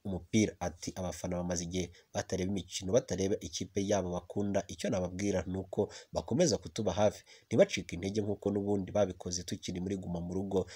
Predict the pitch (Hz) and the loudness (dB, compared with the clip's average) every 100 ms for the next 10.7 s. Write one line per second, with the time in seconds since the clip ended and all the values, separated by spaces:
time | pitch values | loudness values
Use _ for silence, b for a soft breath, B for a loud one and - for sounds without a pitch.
0 | B - - 87 82 - 104 90 87 101 | B -8 -6 -6 -6 -4 -2 -2 0 0
1 | 98 - 87 87 85 104 147 95 101 92 | -2 -4 -8 -6 -4 4 4 4 2 -2
2 | 80 90 85 95 87 87 87 87 87 - | -4 -6 -6 -6 -6 -6 -6 -6 -4 -2
3 | 98 87 - - 87 87 85 B B - | -2 -2 -6 -8 -4 -4 -4 B B -8
4 | 101 185 - 92 87 - 87 98 104 - | 0 2 2 -2 -6 -6 -6 -4 -6 -10
5 | - - 95 98 - B B B - 120 | -14 -4 2 2 2 B B B 2 4
6 | 175 233 117 92 101 107 104 98 104 - | 6 6 4 6 6 8 4 6 4 4
7 | 101 - 90 98 95 - 92 90 98 - | -4 -2 -2 0 -2 -2 -4 -2 -4 -4
8 | - 90 90 87 87 87 87 85 87 85 | -6 -6 -4 -2 -4 -2 -4 -2 -4 -2
9 | 87 90 - 95 113 - 87 - 90 85 | -4 -4 -6 -10 -6 -2 -2 -4 -8 -6
10 | - 90 90 95 98 - 98 | -6 -4 -4 -4 -6 -4 -4